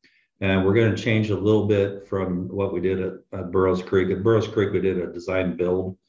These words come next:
So in other words, the company basically built, bid to design it and build it. This one, we're gonna actually hire an engineer to design it, then bid it out.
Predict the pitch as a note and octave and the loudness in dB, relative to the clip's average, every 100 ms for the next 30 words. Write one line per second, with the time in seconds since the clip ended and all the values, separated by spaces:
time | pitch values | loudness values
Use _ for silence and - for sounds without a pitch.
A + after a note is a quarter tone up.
0 | _ _ _ F#2 F2+ F2+ F2+ F2+ - - | _ _ _ -2 0 2 2 2 0 -6
1 | G2+ F2+ F2+ F2 F2 A2+ G2+ F2+ F2+ F2 | -6 -4 -6 -6 -8 -4 0 0 0 -2
2 | F2 F2+ F2+ F#2 - - F#2 F2 - F2 | -2 -2 -2 -4 -10 -4 0 0 -2 -4
3 | F2 F2+ F2 F2 F2 F2+ F2+ F2+ E2 E2+ | -2 -2 -2 -4 -4 -2 0 0 -2 -4
4 | - - _ - G#2+ G2+ G2+ F2+ F2 F2+ | -8 -14 _ -2 0 2 0 0 0 0
5 | F2+ F2+ - E2+ F#2 F2+ F2 F2+ F2 F2+ | 0 -4 -6 -6 0 0 2 0 -2 -4
6 | F2+ F2 F2 E2+ F2 F2 E2+ E2+ F2 - | -4 -4 -6 -6 -8 -4 -4 -4 -6 -8
7 | E2+ F2 F2+ E2+ D#2+ E2 E2+ - | -10 -4 -4 -4 -4 -6 -8 -12